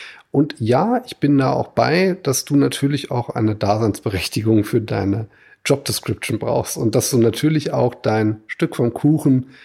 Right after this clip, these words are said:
des, äh, Brand Traffics quasi bekommen möchtest. Das, was ich aber,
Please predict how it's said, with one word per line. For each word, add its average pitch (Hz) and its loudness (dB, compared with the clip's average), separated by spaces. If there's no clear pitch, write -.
des, 113 0
äh, 110 -2
Brand 113 0
Traffics - -2
quasi 110 -2
bekommen 110 -4
möchtest. - -10
Das, 160 2
was 156 2
ich - 0
aber, 147 0